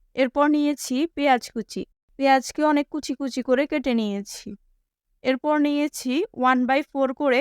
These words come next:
কাটা কাঁচামরিচ। এরপর নিয়েছি ধনেপাতা কুচি।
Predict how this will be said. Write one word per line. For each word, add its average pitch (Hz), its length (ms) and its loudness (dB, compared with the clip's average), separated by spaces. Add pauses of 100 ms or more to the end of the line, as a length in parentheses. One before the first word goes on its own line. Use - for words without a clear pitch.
(100)
কাটা 294 260 -2
কাঁচামরিচ। 202 560 -4 (600)
এরপর 262 300 0 (100)
নিয়েছি 277 420 -2 (280)
ধনেপাতা 240 500 -2
কুচি। - 320 -10